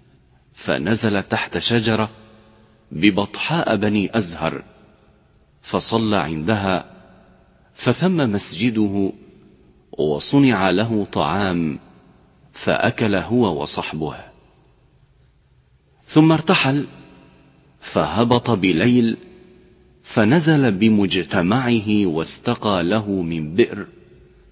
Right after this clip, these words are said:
ثم سلك حتى لقي الطريق بسخيرات اليمام، ثم اعتدل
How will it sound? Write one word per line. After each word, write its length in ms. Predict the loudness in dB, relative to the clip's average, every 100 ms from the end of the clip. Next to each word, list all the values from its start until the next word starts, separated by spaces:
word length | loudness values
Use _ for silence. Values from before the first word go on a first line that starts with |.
| _ _ _
ثم 400 | -2 2 4 2
سلك 440 | -2 0 0 0 -2
حتى 560 | 0 -4 -4 -2 0
لقي 440 | 0 0 0 0 0
الطريق 520 | -2 -4 0 0 -2 -6 -20 -20 -20 _ _ _ _ _ _ _
بسخيرات 1000 | 0 2 4 4 4 4 4 4 0 2
اليمام، 800 | 2 4 2 0 0 -2 -4 -6 -14 -20 -20 -20 _ _ _ _ _ _
ثم 340 | -2 2 4
اعتدل 640 | 2 0 0 2 4 2